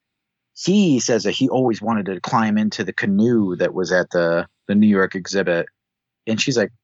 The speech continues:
"Wow, that was, like, something I really wanted to do as well when I was younger." He's like, "Well, why not right now?" He's like,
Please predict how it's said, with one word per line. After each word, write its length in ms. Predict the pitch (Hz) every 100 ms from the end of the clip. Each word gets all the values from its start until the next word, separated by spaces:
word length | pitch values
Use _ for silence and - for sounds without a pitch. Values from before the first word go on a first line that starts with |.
| _
"Wow, 260 | 110 151 104
that 140 | 101
was, 120 | 117 113
like, 160 | 107
something 320 | - 120 113
I 120 | 101 107
really 580 | 107 113 101 104 110
wanted 400 | 110 107 104 110
to 80 | 110
do 240 | 104 107 107
as 160 | 98
well 260 | - 98 120
when 140 | 98
I 80 | 87
was 180 | 85 90
younger." 400 | 92 87 85 80 _ _ _ -
He's 120 | -
like, 140 | 107 - _ _ -
"Well, 220 | 104 104
why 260 | 98 101 104
not 220 | 113 101
right 160 | 127 175
now?" 280 | 196 190 - _ _ 123
He's 160 | 110
like, 140 | 110